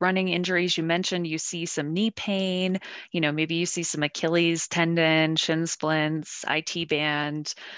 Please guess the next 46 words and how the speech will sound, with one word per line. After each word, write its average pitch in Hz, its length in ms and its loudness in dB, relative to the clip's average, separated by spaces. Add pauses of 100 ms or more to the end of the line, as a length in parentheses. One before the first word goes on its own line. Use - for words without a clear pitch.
(120)
These 233 160 0
are 247 60 4
just 208 200 4
some 190 180 4
of 180 60 0
the 175 180 2 (340)
common 180 320 4
injuries 160 420 0
I 147 140 0
see 151 340 -6
as 156 180 -2
a 156 60 -4
running 151 320 -4
coach 151 400 -6
with 143 260 -6 (300)
athletes 160 400 -4
I 151 80 -6
work 165 280 -4
with, 151 340 0
or, 147 260 -4 (400)
you 160 140 -8
know, 147 180 -6
even 180 280 -4
my 160 120 -2
mom 156 380 -2
started 151 340 -6
to 151 80 -12
run 147 280 -6
and 151 120 -10
complains 151 400 -12
of 151 80 -12
shin 151 260 -8
splints 147 320 -10
sometimes. 147 540 -6
So, 160 240 0 (460)
um, 147 260 0
I'm 180 140 0
wondering 226 280 2
if 214 120 -6
you 196 80 -4
have 175 220 0
any 165 180 -4
tips, - 580 -6
uh, - 140 -6
maybe 170 260 -4
common, 151 600 -4